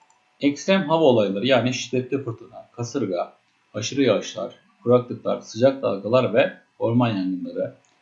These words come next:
sel ve taşkınlar, deniz seviyesinde yükselmeler, kuraklık ve su kıtlığı, toprak erozyonu ve çölleşme, salgın hastalıklar. Üç, iklim değişikliğinin Türkiye'ye etkileri neler olabilir? Sıcaklık artışı ve kuraklık, su kaynaklarının azalması,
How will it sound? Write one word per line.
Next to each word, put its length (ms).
sel 280
ve 120
taşkınlar, 560
deniz 240
seviyesinde 480
yükselmeler, 640
kuraklık 460
ve 80
su 180
kıtlığı, 500
toprak 360
erozyonu 500
ve 100
çölleşme, 760
salgın 380
hastalıklar. 640
Üç, 360
iklim 300
değişikliğinin 540
Türkiye'ye 520
etkileri 680
neler 240
olabilir? 580
Sıcaklık 460
artışı 380
ve 100
kuraklık, 580
su 220
kaynaklarının 500
azalması, 720